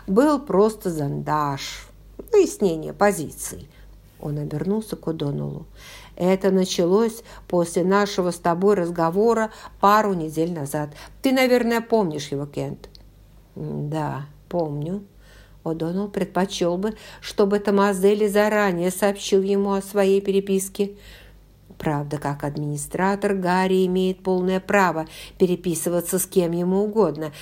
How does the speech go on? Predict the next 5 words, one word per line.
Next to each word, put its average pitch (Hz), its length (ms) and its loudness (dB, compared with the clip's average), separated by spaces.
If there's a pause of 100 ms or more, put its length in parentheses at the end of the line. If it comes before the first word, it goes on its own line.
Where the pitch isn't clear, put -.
(220)
ведь 175 320 0
именно 180 560 2
он 226 340 4
руководит 151 640 -4
клиникой. 147 640 -4